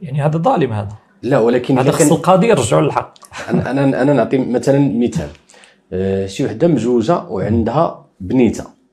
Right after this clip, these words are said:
Speaker 1: مم.
Speaker 2: مات، آه، الرجل، إذن هنايا الأخ ديال الرجل خاصو ي-، خاصو ي-، يورث.
Speaker 1: طبعًا.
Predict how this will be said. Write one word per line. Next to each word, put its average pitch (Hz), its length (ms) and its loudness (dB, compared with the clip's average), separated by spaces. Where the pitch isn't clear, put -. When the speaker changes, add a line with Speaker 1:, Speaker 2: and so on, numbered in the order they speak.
Speaker 1:
مم. 90 180 -2
Speaker 2:
مات، 170 380 0
آه، - 420 -4
الرجل، 107 680 0
إذن 123 280 0
هنايا 123 360 2
الأخ - 600 -2
ديال 220 160 2
الرجل 190 280 2
خاصو 185 300 0
ي-، 165 160 4
خاصو 147 300 -2
ي-، 143 420 0
يورث. 120 320 0
Speaker 1:
طبعًا. 95 300 -2